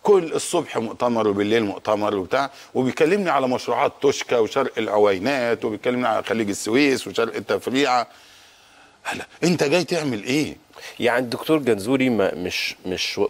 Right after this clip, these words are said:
Speaker 2: مش واضح قدامه
Speaker 1: مش
Speaker 2: مثلًا
Speaker 1: واضح.
Speaker 2: مهمة اللي
Speaker 1: لا،
Speaker 2: هو
Speaker 1: ده
Speaker 2: مطلوب
Speaker 1: واضح إن
Speaker 2: يعملها؟
Speaker 1: هو أصلًا، أنا كنت زمان لما كنت بكتب على الدكتور الجنزوري هو في الحكومة رئيس وزراء، كنت دايمًا أنت تلاحظ إن كان أي وزير يجي يعمل لك مشروع كبير، ليضمن إيه؟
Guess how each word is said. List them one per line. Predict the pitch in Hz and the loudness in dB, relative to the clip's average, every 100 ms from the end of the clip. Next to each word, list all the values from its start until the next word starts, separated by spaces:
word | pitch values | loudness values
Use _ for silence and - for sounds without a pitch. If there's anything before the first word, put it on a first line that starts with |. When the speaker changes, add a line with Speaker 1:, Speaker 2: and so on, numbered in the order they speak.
| 95 | -2
Speaker 2:
مش | 95 - | -6 0
واضح | 123 127 123 - | 2 2 0 -6
قدامه | 90 82 120 113 | -8 -2 0 2
Speaker 1:
مش | 104 135 | 2 2
Speaker 2:
مثلًا | - 170 | 2 2
Speaker 1:
واضح. | 240 185 | 0 2
Speaker 2:
مهمة | 160 175 160 | 0 0 0
اللي | 127 | 4
Speaker 1:
لا، | 220 | 4
Speaker 2:
هو | 147 | 4
Speaker 1:
ده | 175 | 4
Speaker 2:
مطلوب | 208 | 6
Speaker 1:
واضح | 254 | 4
إن | 151 | 4
Speaker 2:
يعملها؟ | 127 151 190 | 0 0 0
Speaker 1:
هو | 208 202 | 2 4
أصلًا، | 175 151 165 196 | 4 2 2 0
أنا | 202 | 2
كنت | 170 151 147 | 0 0 0
زمان | 123 123 151 175 | 2 2 2 0
لما | 131 | -2
كنت | 110 147 123 | -2 -4 -2
بكتب | 143 - | -2 0
على | 110 | -2
الدكتور | 98 - 139 | -2 -4 -4
الجنزوري | 104 104 101 127 | 0 0 2 4
هو | 117 | 4
في | 107 | 2
الحكومة | 85 98 90 117 107 95 - - - | -2 -6 -2 0 0 -2 -10 -20 -2
رئيس | 113 120 | -2 0
وزراء، | 95 90 98 107 - - - - - - | 0 0 2 0 -2 -16 -20 -18 -20 -14
كنت | - 170 - | -2 -2 0
دايمًا | 156 185 214 180 170 143 - - - | 0 0 0 -2 -2 -4 -10 -14 -4
أنت | 123 | -2
تلاحظ | 135 190 170 135 | 2 0 -2 -2
إن | 123 | -2
كان | 117 156 151 123 - - | 2 0 0 -6 -12 -4
أي | 147 | 0
وزير | 156 127 131 139 | 2 2 0 0
يجي | 151 151 139 - - - | 0 2 0 -2 -12 -4
يعمل | 208 156 | -2 -2
لك | 165 127 | -6 -6
مشروع | 104 - - | -6 -4 -4
كبير، | - 127 110 - - _ _ _ _ _ | -2 -2 0 -4 -12 _ _ _ _ _
ليضمن | 104 127 190 170 104 - | -2 0 2 -2 -4 -8
إيه؟ | 92 80 | -8 -8